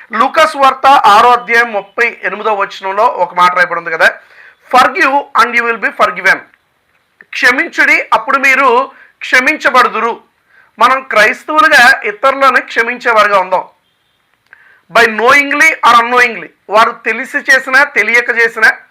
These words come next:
ఆయనను క్రీస్తే క్షమించాడు.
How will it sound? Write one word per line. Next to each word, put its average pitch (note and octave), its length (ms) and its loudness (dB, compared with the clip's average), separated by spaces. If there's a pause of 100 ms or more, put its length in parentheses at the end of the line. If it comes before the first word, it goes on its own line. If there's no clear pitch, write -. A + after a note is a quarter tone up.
(760)
ఆయనను C4+ 720 2 (380)
క్రీస్తే B3 520 0
క్షమించాడు. B3 600 -4